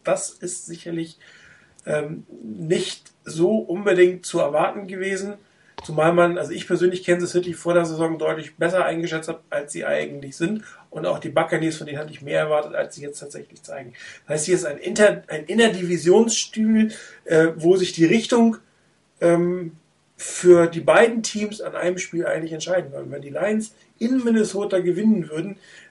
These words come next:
äh, dann dürfte das schon mal eine gute Tendenz werden, ähm,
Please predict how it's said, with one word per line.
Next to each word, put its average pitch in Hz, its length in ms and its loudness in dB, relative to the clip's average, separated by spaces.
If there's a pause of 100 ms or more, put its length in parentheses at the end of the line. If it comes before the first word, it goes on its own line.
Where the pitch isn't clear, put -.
äh, - 140 -10
dann 170 420 0
dürfte 208 500 0
das 202 180 2
schon 190 160 0
mal 180 120 8
eine 170 160 0
gute 233 260 -2
Tendenz 202 460 -2
werden, 185 320 6 (480)
ähm, 165 500 -4